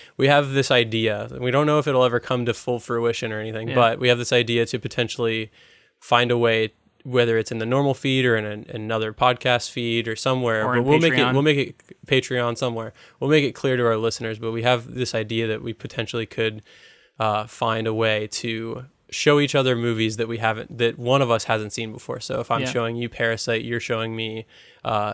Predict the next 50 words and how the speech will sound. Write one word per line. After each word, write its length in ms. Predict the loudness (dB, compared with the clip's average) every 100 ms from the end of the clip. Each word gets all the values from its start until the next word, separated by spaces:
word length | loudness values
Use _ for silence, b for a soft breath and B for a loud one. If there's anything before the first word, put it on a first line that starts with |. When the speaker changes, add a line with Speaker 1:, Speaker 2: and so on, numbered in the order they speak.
| 0
Speaker 1:
L 140 | 4
A 100 | 4
Confidential 680 | 2 -2 0 -2 -2 -4 -6
is 100 | -4
one 100 | -4
of 60 | -2
the 80 | 0
biggest 360 | 0 0 -2
ones 240 | -6 -4 -4
that 100 | -2
I 80 | -2
still 240 | -4 -2
haven't 240 | -2 -4
seen 200 | -6 -8
people 260 | -8 -8 -2
talking 240 | 0 2
Speaker 2:
Okay. 100 | 0
Speaker 1:
about 140 | -2 -4
all 80 | -4
the 60 |
time. 180 | -4 2
Although 240 | 4 6 6
I 80 |
think 160 | 4 4
that's 160 | 4 4
a, 120 | 2
Speaker 2:
I 60 | 2
Speaker 1:
that's 180 | 0 2
Speaker 2:
think 100 | 4
Speaker 1:
a 20 |
Speaker 2:
there's 160 | 4 4
more 180 | 6 6
than 120 | 4
just 160 | 2 2
that 220 | 2 2
one, 160 | 0 0
but 180 | 2
yeah. 200 | 4 2 2 0 2
<laughs> 280 | 2 0 -2
Speaker 1:
No, 280 | 6 8 8
there 160 | 8
d-, 140 | 6 2
no, 220 | 2 2
totally. 360 | 2 0 0 -2
There's 180 | -2 0
way 160 | -2
more, 240 | 0 -4 -2
but, 320 | 2 2 4
uh, 360 | 6 6
Speaker 2:
Yeah. 20 | 4